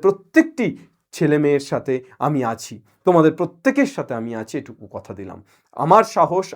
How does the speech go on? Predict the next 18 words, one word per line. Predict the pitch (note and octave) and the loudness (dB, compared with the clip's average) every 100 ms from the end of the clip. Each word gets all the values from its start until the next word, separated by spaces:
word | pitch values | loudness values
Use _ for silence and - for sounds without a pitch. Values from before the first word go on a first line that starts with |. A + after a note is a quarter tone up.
| A#2+ | -8
আমার | C3 B2+ B2 - - | -4 -4 -6 -18 -20
স্পর্ধা, | - E3+ F3 E3 F#3 G3+ G3+ - - B2 | 2 8 8 6 6 6 6 0 -6 0
আমার | C3+ B2+ A#2 _ _ - | 0 0 -4 _ _ 2
কনফিডেন্ট, | D3 D3 A3+ A#3 A#3 A3+ - _ - | 2 4 6 8 6 2 -12 _ -10
আমার | A#2+ A#2+ A#2+ - _ _ | -4 -2 -2 -8 _ _
পজিটিভিটি, | D#3 D#3+ G3+ C4 A3+ E3+ A3 C#3 | 4 4 4 4 4 -2 -6 -4
এই | B2+ - | -6 -6
সব | B2 - | -10 -10
কিছু | C3 - | -16 -12
নিয়ে | C3 F#3+ C3 | -10 -10 -12
তোমরা | G2 F#2+ | -14 -14
কালকে | G2 G2+ G2+ | -14 -14 -12
পরীক্ষার | G#2 G2+ A2+ A#2+ | -14 -12 -14 -10
হলে | A#2 B2+ | -8 -6
যাবে | C#3 D#3+ | -4 6
এবং, | G3 G#3 - - _ D#3 | 8 8 6 -12 _ 4
এবং | B3 A3+ - _ _ _ _ | 6 6 2 _ _ _ _
আমিনুস | C3+ C#3+ C#3+ | -4 -2 -4